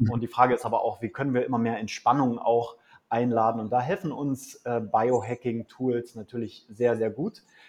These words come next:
Natural Biohacking daher, da ich, ähm, vor allem viel mit der Natur arbeite, also auch mit natürlichen Routinen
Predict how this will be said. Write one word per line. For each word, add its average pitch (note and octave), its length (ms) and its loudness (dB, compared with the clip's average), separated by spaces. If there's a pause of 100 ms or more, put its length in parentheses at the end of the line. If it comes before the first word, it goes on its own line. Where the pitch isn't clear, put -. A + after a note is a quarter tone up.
(120)
Natural E3+ 440 2
Biohacking C#3+ 760 2
daher, D3 520 4
da A#2 200 2
ich, - 320 -6
ähm, A2 200 -6
vor - 260 -8
allem C#3+ 260 0
viel C#3+ 200 -4
mit C3+ 140 -8
der A#2 80 4
Natur C#3 520 -2
arbeite, D#3+ 440 -2
also G#2+ 180 -6
auch G#2+ 180 -6
mit A2 100 -10
natürlichen D#3 640 -4
Routinen B2+ 680 -6